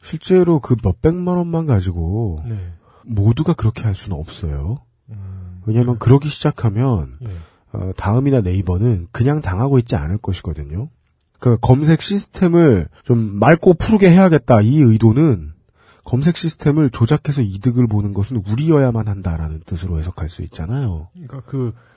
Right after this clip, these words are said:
Speaker 2: 검색 시스템을 악용하는 걸 어뷰징이라고 하죠.
Speaker 1: 네. 어뷰징을 모두가 다 하게 두지 않을 거라는 건 자기들 검색 시스템의 공신도를 위해서가 아니라 자기들만
Speaker 2: 음, 네.
Speaker 1: 조작할 수 있기 위해서 그렇게 하는 걸 텐데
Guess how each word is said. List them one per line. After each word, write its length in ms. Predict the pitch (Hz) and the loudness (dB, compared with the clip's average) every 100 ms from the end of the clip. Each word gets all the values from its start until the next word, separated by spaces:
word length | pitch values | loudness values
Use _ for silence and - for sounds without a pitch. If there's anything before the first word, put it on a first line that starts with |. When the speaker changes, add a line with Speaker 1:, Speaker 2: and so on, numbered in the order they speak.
| _ - | _ -10
Speaker 2:
검색 280 | 143 143 180 | -4 -4 -4
시스템을 640 | 175 - 156 143 139 143 | -6 -6 -6 -4 -4 -4
악용하는 560 | 98 113 143 135 127 120 | -4 -4 -2 -2 -4 -4
걸 160 | 139 | -4
어뷰징이라고 760 | 104 110 165 139 143 123 117 117 | -4 -4 -4 -2 -2 -2 -4 -6
하죠. 440 | 123 101 95 87 87 | -10 -10 -12 -12 -4
Speaker 1:
네. 100 | 107 90 78 71 76 _ _ | 0 0 -2 -6 -14 _ _
어뷰징을 1400 | 123 135 185 156 175 170 165 160 156 156 160 175 135 82 - _ _ - | 0 2 2 4 2 4 4 4 2 2 4 4 4 0 -8 _ _ -2
모두가 380 | 123 156 180 180 | 2 2 2 0
다 200 | - 113 | 0 0
하게 160 | 139 | 0
두지 240 | 120 110 113 | -2 0 0
않을 180 | 98 | 0
거라는 360 | 104 104 92 90 | -2 -2 -2 0
건 280 | 139 120 82 _ _ | 2 2 -2 _ _
자기들 320 | - 113 131 | -4 -2 0
검색 300 | 127 104 117 117 | 0 0 -2 -4
시스템의 400 | 117 - 120 120 | -8 -4 -4 -2
공신도를 580 | 123 127 160 151 135 104 | -2 -4 -4 -2 0 0
위해서가 340 | 104 95 92 | 0 -2 -4
아니라 320 | 76 80 104 95 | -6 -4 -4 -4
자기들만 840 | - 113 156 190 180 175 220 285 _ _ _ 147 | -4 -2 0 0 2 4 2 0 _ _ _ -10
Speaker 2:
음, 140 | 143 | -8
네. 200 | 123 113 | -6 -4
Speaker 1:
조작할 360 | 104 123 123 131 | 2 2 2 0
수 140 | - 107 | -2 -6
있기 280 | - 107 | -4 -4
위해서 260 | 98 92 92 | -2 -4 -4
그렇게 300 | - 104 123 | -4 -4 -2
하는 180 | 131 135 | -4 -4
걸 140 | 104 | -6
텐데 480 | 85 85 85 110 | -6 -6 -2 -2